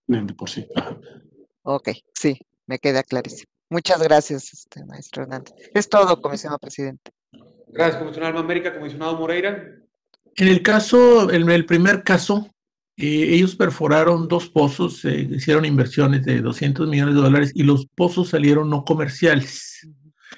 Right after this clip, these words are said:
Speaker 4: ¿Y qué podemos esperar ahí, ingeniero?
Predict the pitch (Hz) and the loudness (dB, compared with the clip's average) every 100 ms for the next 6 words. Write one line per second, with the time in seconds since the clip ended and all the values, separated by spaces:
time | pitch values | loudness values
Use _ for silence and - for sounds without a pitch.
0 | - 165 165 214 233 233 226 214 185 - | -10 -6 -2 2 4 4 4 0 -6 0
1 | 160 160 165 156 - 147 131 123 117 - | 2 4 2 0 -2 0 2 4 0 -4
2 | 113 117 - | -6 -8 -14